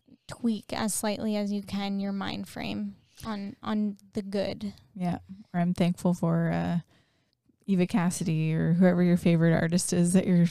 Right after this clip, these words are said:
Speaker 2: listening to
Speaker 1: Yeah.
Speaker 2: that day, or, "I'm
Speaker 1: Yeah.
Speaker 2: thankful for Steph and Laura on the Bride <laughs> podcast."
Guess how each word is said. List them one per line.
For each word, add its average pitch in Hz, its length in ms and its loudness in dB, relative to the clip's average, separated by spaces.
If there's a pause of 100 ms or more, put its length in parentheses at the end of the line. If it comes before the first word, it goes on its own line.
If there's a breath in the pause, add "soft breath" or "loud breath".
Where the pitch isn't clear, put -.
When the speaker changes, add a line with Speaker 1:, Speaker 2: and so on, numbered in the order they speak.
(140)
Speaker 2:
listening 185 460 0
to 214 100 2
Speaker 1:
Yeah. 175 180 6
Speaker 2:
that 185 100 0
day, 180 300 4
or, 180 300 -2
"I'm 202 80 0
Speaker 1:
Yeah. 214 100 2
Speaker 2:
thankful 214 320 2
for 214 120 -2
Steph 196 320 0
and 202 120 4
Laura 185 340 2
on 190 160 -4
the 190 80 -2
Bride 202 280 -4
<laughs> 240 220 0
podcast." - 800 0